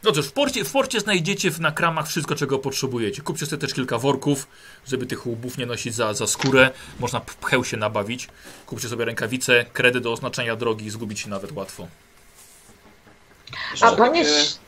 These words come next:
Speaker 3: no, no.
Speaker 2: A, okej. Jeszcze takie jedno malutkie pytanie. Dlaczego pańscy ludzie są zainteresowani przechodzeniem na stronę, jak pan to powiedział, tych z kanałów, tych złych?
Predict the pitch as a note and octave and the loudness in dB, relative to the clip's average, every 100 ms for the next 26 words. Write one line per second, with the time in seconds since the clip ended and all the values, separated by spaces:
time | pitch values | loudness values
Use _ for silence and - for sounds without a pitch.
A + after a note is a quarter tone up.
0 | - G#3 F#3+ A3 - - - - - - | -4 0 2 2 0 -12 -20 -20 -20 -18
1 | - G#2 G#2+ G2 C#3+ - G#3+ G#3 F#3+ F#3 | -10 -10 -8 -10 -6 -2 -2 -2 -2 -4
2 | F3+ E3+ D#3+ D3+ D3 D3 - - G#2+ G#2+ | -4 -2 -2 -2 -2 -4 -2 0 0 0
3 | - - - - - A2+ - A3 G3+ - | -6 -18 -20 -20 -2 0 0 6 6 6
4 | - D#3 G3+ - - - - D3 D#3 D3 | 0 -2 -2 -8 -14 -14 0 2 2 2
5 | G#2+ G#2+ F3+ E3+ - B2+ B2+ B2+ A#2+ B2+ | 6 6 6 0 -6 0 2 2 2 0
6 | B2+ C3 D3 E3 - C3+ B2+ C3 D3+ C3 | 0 4 4 4 -2 -2 -2 0 -2 0
7 | B2+ - C#3 D3 B2+ B2+ A#2 - B2+ C3 | -2 0 4 6 6 4 -4 -4 -2 2
8 | C3 C3 B2+ - - B2+ B2 B2+ A2+ G#2 | 2 0 -4 -4 -2 2 6 8 8 4
9 | - A2+ - A2 F#2+ | -2 -4 0 0 -2